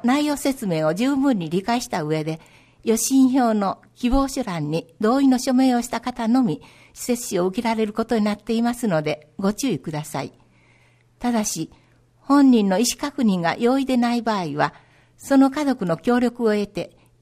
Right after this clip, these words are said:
意思確認し、署名して差し支えありませんが、接種を希望していることが確認できない場合は、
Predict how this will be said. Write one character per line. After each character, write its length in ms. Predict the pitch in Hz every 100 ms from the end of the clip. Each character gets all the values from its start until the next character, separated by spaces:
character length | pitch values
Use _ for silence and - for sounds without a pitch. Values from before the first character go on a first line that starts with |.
| -
意 60 |
思 220 | 254 -
確 280 | - 196 196
認 240 | 208 190 208
し、 440 | - - 165 - _ _ _ _
署 240 | - 254 269
名 240 | 277 269
し 120 | 262
て 140 | - 185
差 180 | 247 240
し 100 | -
支 120 | - 285
え 200 | 269 247
あ 60 |
り 120 | 240
ま 120 | 247 254
せ 200 | 254 185
ん 80 |
が、 160 | 156 160 - - _ _
接 320 | - 294 302
種 100 | 247
を 60 | 185
希 140 | -
望 180 | 220 262
し 80 | 262
て 140 | 277
い 40 | 254
る 80 | 247
こ 120 | 247
と 120 | 175
が 140 | 156
確 240 | - 226 285
認 220 | 269 254
で 100 | 247
き 140 | 247
な 120 | 269 233
い 80 |
場 180 | 156 180
合 180 | 170 143
は、 160 | 147